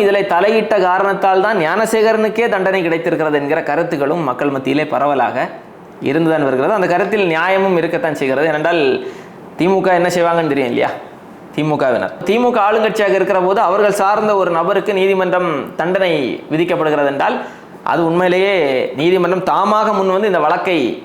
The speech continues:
எடுத்த காரணத்தால் தான் ஞானசேகரனுக்கே தண்டனை கிடைத்திருக்கிறது என்கிற ஒரு கருத்தும் இருக்கிறது.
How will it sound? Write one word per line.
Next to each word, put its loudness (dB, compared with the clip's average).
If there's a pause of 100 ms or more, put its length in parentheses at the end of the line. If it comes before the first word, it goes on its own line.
(160)
எடுத்த -2 (120)
காரணத்தால் 0
தான் -2 (640)
ஞானசேகரனுக்கே 0
தண்டனை 0
கிடைத்திருக்கிறது 0
என்கிற 2
ஒரு 2
கருத்தும் 2
இருக்கிறது. 0